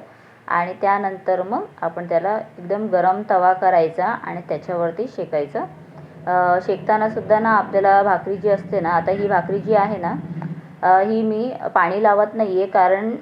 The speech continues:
अ, जे आपण हाताने मळून घेतलेलं आहे किंवा गरम पाण्याचं आपण हे करून केलेलं होतं ना,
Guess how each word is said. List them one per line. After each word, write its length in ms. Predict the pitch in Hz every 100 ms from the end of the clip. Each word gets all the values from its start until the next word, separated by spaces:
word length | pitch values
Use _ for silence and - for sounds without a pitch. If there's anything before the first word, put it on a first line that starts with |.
| - -
अ, 260 | 180 185
जे 280 | 190 190 220
आपण 320 | 202 208 208
हाताने 500 | 208 202 180 190 196
मळून 300 | 202 180 196
घेतलेलं 420 | 220 214 190 196
आहे 320 | 185 180 190 185
किंवा 180 | 196
गरम 240 | 185 175 180
पाण्याचं 460 | 180 185 180 190
आपण 440 | 190 180 190 185 185
हे 80 | 175
करून 260 | 190 185
केलेलं 360 | 202 180 180 190
होतं 300 | 190 202
ना, 80 | 175